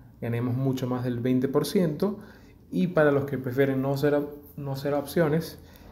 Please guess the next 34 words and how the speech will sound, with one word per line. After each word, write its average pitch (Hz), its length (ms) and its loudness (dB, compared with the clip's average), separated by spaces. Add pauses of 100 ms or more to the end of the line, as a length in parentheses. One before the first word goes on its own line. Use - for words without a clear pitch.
(200)
eh, 117 220 0
les 113 160 0
recomendamos 113 600 2
comprar 107 320 0
la 117 80 4
acción, 175 500 2 (880)
eh, 110 180 0
que 113 100 0
además 110 320 4
de, 123 300 0
de 110 120 -2
ganar 107 340 -2
con 131 160 2
la 127 80 4
subida, 127 720 4 (200)
una 113 180 -2
vez 117 160 -2
se - 80 -10
estabilice 113 480 -2
la 117 80 -2
situación, 180 540 0 (500)
también 117 320 0
tienen 123 180 2
un 127 160 4
dividendo 120 600 2
del 113 180 4
cinco 147 400 0
por 123 160 0
ciento 117 320 -2
anual, 147 300 4
así - 200 -6
que 120 100 -4
es 110 80 -4
bastante 120 800 -4